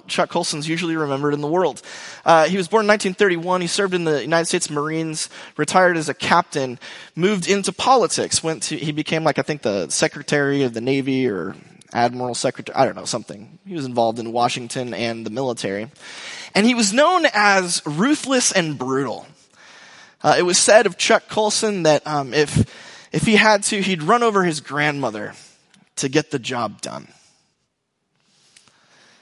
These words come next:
Now, in the world of cutthroat D C politics, that, of course, is not a bug, but a feature. And, uh, President Nixon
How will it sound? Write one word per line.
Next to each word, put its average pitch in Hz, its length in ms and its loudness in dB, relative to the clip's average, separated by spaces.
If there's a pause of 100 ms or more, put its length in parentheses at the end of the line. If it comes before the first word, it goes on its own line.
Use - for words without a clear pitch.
(720)
Now, 165 180 4
in 175 60 0
the 170 60 -2
world 185 260 2
of 151 100 -8
cutthroat 170 640 -2
D 160 160 -2
C 165 220 -4
politics, 165 720 0
that, 156 180 4
of - 80 -16
course, - 520 -4 (840)
is 143 720 -2 (1900)
not 127 160 2
a 127 40 -6
bug, 160 460 0 (580)
but 135 100 -2
a - 20 0
feature. - 360 -8 (2500)
And, 123 220 -12
uh, 104 120 -6
President 160 420 -2
Nixon 143 480 -2